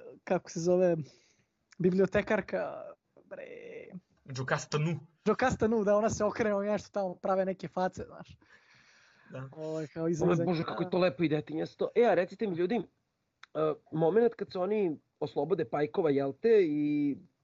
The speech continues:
Speaker 3: krenu da beže od njih i ovi Pajkovi ih jure, vidimo moment gde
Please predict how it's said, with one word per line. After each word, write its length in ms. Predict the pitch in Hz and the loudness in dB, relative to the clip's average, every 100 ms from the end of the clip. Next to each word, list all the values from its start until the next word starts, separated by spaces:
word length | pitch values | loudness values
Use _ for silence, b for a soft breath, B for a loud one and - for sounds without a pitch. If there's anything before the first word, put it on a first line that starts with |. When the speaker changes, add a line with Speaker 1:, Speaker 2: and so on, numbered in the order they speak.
| _ _ _ _ _ - | _ _ _ _ _ -4
Speaker 3:
krenu 240 | 190 180 | 2 2
da 80 | 170 | 2
beže 420 | 156 - 170 151 | -2 -4 -6 -2
od 100 | 175 | -2
njih 300 | 143 156 165 | -2 -2 -2
i 60 | 175 | 2
ovi 260 | 156 151 139 | 2 2 -2
Pajkovi 380 | 165 151 165 151 | -4 -4 0 0
ih 140 | - | 2
jure, 280 | 214 147 180 - _ _ b b b b | 2 4 2 -4 _ _ b b b b
vidimo 360 | 139 180 196 | -6 -2 2
moment 440 | 180 170 185 202 196 | 4 4 4 2 0
gde 680 | 160 143 175 170 165 160 | -8 -4 0 2 4 4